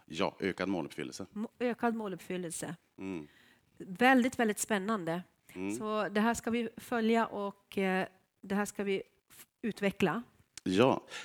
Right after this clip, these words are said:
Speaker 1: sen är det roligt också. Vi kommer äntligen nu ut med en, en bok. Det känns jätte-, jättebra. I samband med det här projektet så sökte vi pengar för att just,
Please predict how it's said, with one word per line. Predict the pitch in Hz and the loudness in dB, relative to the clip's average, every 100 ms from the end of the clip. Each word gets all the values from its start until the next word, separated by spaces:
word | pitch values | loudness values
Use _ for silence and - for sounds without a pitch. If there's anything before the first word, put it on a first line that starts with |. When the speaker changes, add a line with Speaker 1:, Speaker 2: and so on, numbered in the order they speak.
| - | -2
Speaker 1:
sen | 120 180 | 2 4
är | |
det | 151 | 6
roligt | 95 85 | 6 6
också. | 95 - 76 - - - _ _ _ _ _ _ _ - | 0 0 -6 -8 -20 -20 _ _ _ _ _ _ _ -8
Vi | 90 107 101 - - _ | 2 2 2 -4 -6 _
kommer | - 113 87 87 - | 0 0 2 -2 0
äntligen | 110 107 - 98 98 120 | 2 2 0 -4 0 2
nu | 92 | 2
ut | - 85 - | 0 -4 -4
med | 87 69 - _ _ - | -4 -6 -8 _ _ -10
en, | 80 73 65 - _ _ _ - | -6 -6 -8 -14 _ _ _ -8
en | 95 | -4
bok. | 85 104 92 - - - _ _ _ _ _ _ _ _ _ _ _ _ _ _ _ _ _ _ _ _ _ _ _ | 0 -2 -2 -10 -14 -16 _ _ _ _ _ _ _ _ _ _ _ _ _ _ _ _ _ _ _ _ _ _ _
Det | 101 | -2
känns | 101 101 78 | 2 0 0
jätte-, | 80 - | -2 -4
jättebra. | 71 73 85 - - - - | -6 -8 -10 -12 -14 -14 -10
I | - 101 | -2 0
samband | - 120 123 | 2 2 4
med | 123 | 4
det | 95 | 2
här | |
projektet | 87 85 82 82 | 0 -4 -4 -4
så | 80 85 | -6 -4
sökte | 87 80 | -4 -6
vi | 80 | -6
pengar | - 78 80 | -4 -4 -4
för | 87 85 | -6 -6
att | 73 80 | -6 -8
just, | 71 | -10